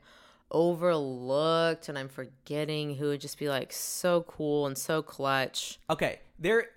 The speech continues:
Speaker 2: the second person on my list is, uh, someone that I don't actually know. This could go horrendously. We could burn up in flames. And he's from your favorite movie.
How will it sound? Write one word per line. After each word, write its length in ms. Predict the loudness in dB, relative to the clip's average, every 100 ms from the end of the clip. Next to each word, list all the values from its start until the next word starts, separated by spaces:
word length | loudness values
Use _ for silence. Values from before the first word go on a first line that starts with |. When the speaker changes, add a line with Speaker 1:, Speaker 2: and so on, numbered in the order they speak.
| _ _ -12
Speaker 2:
the 240 | -6 -4
second 320 | 0 0 2
person 300 | 2 2 0
on 340 | 0 2 2 0
my 200 | 0 0
list 440 | 0 -4 -8 -14 -20 -20 _ _
is, 460 | -6 -4 -6 -8 -14 _ -8
uh, 240 | -6 -6
someone 500 | -4 -2 0 0 0
that 180 | -2 -2
I 80 | -4
don't 340 | 2 2 2 -4 0
actually 400 | 0 0 -2 0
know. 160 | 0
This 200 | 0 -2
could 220 | 0 0 4
go 160 | 2
horrendously. 840 | 2 0 2 2 0 -6 -12 -14 -16 _ _ -10
We 100 | -6
could 380 | 2 2 2 -2
burn 340 | 2 2 2
up 160 | 0 -4
in 140 | -6 -6
flames. 600 | -6 -8 -10 -14 -18 -20 _ _ _
And 100 | -10
he's 100 | -10
from 220 | -2 0 2
your 180 | 0
favorite 380 | -2 -4 -4 -4
movie. 400 | -6 -8 -10 -16